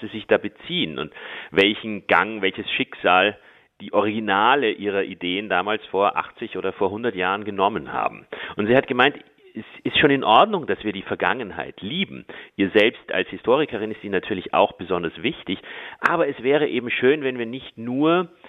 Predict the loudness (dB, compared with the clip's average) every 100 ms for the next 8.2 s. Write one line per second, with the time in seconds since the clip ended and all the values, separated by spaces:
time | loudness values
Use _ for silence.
0 | -20 -20 -8 -2 0 2 0 -4 -6 -2
1 | 0 -2 -2 -2 -2 -2 4 6 4 0
2 | -4 0 0 0 2 6 8 6 4 -4
3 | -4 0 0 0 0 0 2 2 2 0
4 | -2 -2 -6 -14 -20 -8 -4 -2 -2 0
5 | 0 0 -2 0 0 -2 -8 -8 -4 0
6 | 0 2 0 2 0 0 -2 -2 -2 -2
7 | -4 -4 -6 2 4 4 2 2 2 2
8 | 0 -2